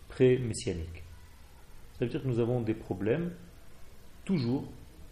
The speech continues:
entre l'éthique, entre la morale et le,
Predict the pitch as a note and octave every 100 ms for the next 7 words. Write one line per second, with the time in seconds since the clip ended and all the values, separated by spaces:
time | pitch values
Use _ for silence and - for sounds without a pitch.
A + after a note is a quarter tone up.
0 | - B2+ B2 A2+ A#2 G#2 G2 B2 - F3
1 | - - - - - - - - A#2+ -
2 | G#2+ G#2 C3+ G3 - - - - - -
3 | - - - - - - - - - -
4 | - - - - - - C3 D#3 - -
5 | - - - - - - - - - A2
6 | A2 A2 G#2+ G#2 G2+